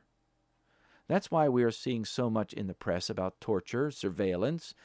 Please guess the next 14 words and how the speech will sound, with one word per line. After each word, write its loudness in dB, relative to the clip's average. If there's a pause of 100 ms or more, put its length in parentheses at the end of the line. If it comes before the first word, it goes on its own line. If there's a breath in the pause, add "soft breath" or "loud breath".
(100)
extended 0
detentions -2
without 2
access -4
to -8
lawyers, 0 (400 soft breath)
secret 2
evidence 2
not 0
available 2
even 2
to -4
the -4
defendant. -4